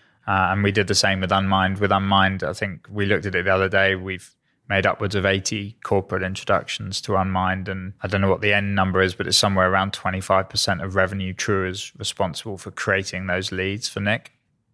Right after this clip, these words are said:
Uh, and very similar story with sort of the early years of Photospire and what became Spirable.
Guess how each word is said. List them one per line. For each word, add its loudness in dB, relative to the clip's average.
Uh, 4
and 0
very 4
similar 2
story 4
with 0
sort -4
of -8
the 0
early 2
years 2
of -6
Photospire 2
and 0
what -2
became -2
Spirable. -2